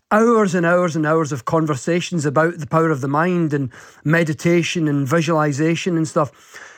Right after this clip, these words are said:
So wind the clock forward, and after I finished my P H D and I was developing drugs for cardiovascular disease and cancer, when I started to see drug trial results, even though it was fascinating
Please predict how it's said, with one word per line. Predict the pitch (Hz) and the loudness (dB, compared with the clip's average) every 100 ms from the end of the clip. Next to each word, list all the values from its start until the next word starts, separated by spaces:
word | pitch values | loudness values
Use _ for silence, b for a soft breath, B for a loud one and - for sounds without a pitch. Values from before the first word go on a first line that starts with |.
| _ | _
So | - 208 | 0 2
wind | 240 302 | 4 4
the | 285 | 2
clock | - 214 - | 0 -2 -2
forward, | - 185 208 180 | 0 2 2 0
and | 175 | 0
after | 190 214 - 190 | 0 -2 -2 0
I | 170 | 0
finished | - 170 165 - | 0 -2 -2 -2
my | 143 | -6
P | - 175 | 0 0
H | 160 156 | 0 -2
D | 175 202 180 - 175 | -2 2 2 0 0
and | 160 | 2
I | 180 | 2
was | 175 160 123 | 2 0 -2
developing | 143 160 175 165 170 151 147 123 _ 143 | -2 2 2 0 -2 0 0 -4 _ -8
drugs | 156 170 - - | 0 0 0 -12
for | - 156 147 143 113 b b b - | -2 0 2 0 -2 b b b -4
cardiovascular | 262 240 180 160 175 - 170 | -2 2 2 2 0 -2 -2
disease | 139 139 160 135 | 0 -2 -2 -2
and | 135 | 0
cancer, | 165 185 185 151 - b b b b | 2 2 2 -2 -2 b b b b
when | 226 180 226 | 0 2 4
I | 254 226 | 4 2
started | - 202 202 - 165 | 2 0 0 -2 -6
to | |
see | 139 - 185 175 | -6 -2 2 2
drug | 143 127 196 - | 2 2 0 0
trial | 233 220 208 | -2 0 0
results, | 180 175 165 - _ - | 0 2 0 -4 _ 2
even | 240 302 254 | 4 6 4
though | 240 208 180 - | 4 4 2 0
it | 190 190 | -6 -4
was | 180 | -6
fascinating | - 202 214 - 247 208 - 185 151 | -2 0 0 0 2 2 2 -2 -2